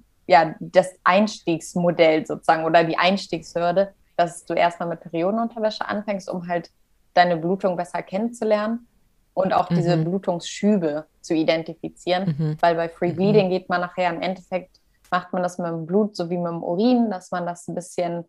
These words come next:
Speaker 1: steuern oder kontrollieren
Speaker 2: What?
Speaker 1: kann und dann das Periodenblut auf der Toilette wie dein Urin direkt ablässt.
Speaker 2: What?
Speaker 1: Das heißt, wenn ich menstruiere,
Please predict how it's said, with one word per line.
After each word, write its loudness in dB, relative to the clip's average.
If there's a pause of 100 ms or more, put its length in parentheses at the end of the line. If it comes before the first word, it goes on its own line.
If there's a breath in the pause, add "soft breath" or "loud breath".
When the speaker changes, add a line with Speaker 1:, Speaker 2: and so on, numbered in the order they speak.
(340)
Speaker 1:
steuern 6
oder -2
kontrollieren 0
Speaker 2:
What? 0
Speaker 1:
kann -6 (600)
und -2
dann -2
das -6 (600)
Periodenblut 6
auf 6
der 2
Toilette 2 (180)
wie 0
dein 4
Urin 2
direkt -6
ablässt. -8
Speaker 2:
What? 10
Speaker 1:
Das 6
heißt, 6
wenn 4
ich 4
menstruiere, 6